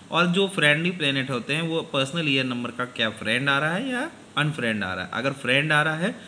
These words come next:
तो वो planet उस समय उसको result देगा Positive और नहीं आ रहा है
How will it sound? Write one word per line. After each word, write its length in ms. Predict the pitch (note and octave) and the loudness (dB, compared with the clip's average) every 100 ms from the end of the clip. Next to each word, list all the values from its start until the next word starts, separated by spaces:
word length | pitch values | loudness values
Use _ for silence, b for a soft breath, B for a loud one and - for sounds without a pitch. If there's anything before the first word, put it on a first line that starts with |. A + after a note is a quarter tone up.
| B B - | B B -8
तो 80 | B2+ | -4
वो 240 | C3+ E3 | 2 0
planet 680 | D#3+ C#3+ B2+ D3 F3+ - - | 2 2 4 2 -2 -6 -8
उस 200 | C3+ - | -8 -4
समय 320 | B2 B2+ D#3 A2+ | -4 -2 -6 -8
उसको 280 | G#2+ A2+ G#2+ | -10 -6 -4
result 380 | G#2 A#2+ B2 | -2 -2 -2
देगा 400 | G#2+ G#2 G2 C3+ A#3 - B B B B - - | -2 -2 2 2 2 -2 B B B B -20 0
Positive 420 | B2+ A#2+ A2+ D#3+ | 2 2 2 0
और 180 | C3 C3+ | 0 0
नहीं 300 | C3 B2 D#3 | 0 2 4
आ 140 | D3+ C#3+ | 4 4
रहा 140 | D#3 | 4
है 160 | B3+ | 0